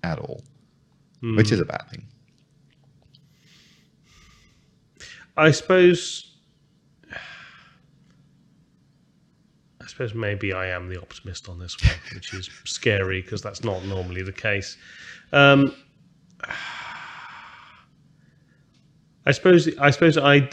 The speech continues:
Speaker 2: I am generally thinking of it more within the enterprise context than within the, the wider, the wider world context. I think that, yeah, I think you're, you are right on that side of things.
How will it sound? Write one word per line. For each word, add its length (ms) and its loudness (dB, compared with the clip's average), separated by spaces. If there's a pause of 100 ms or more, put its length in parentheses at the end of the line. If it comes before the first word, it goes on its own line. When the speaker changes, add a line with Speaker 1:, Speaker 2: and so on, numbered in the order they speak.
Speaker 2:
I 180 6
am 280 6
generally 440 4
thinking 440 -6
of 180 -2
it 160 -2 (300)
more 420 2
within 240 -2
the 120 -4
enterprise 520 -8
context 800 -14
than 200 -8
within 360 -8
the, 340 -10 (200)
the 80 -2 (100)
wider, 580 -4 (840)
the 100 -2
wider 400 -4
world 400 -10
context. 640 -16
I 40 -18
think 220 -12
that, 140 -20
yeah, 320 -10
I 80 -10
think 160 -2
you're, 160 -4 (260)
you 360 -4
are 260 -4
right 340 -6
on 160 -12
that 220 -12 (960)
side 400 -4
of 100 -6
things. 480 -6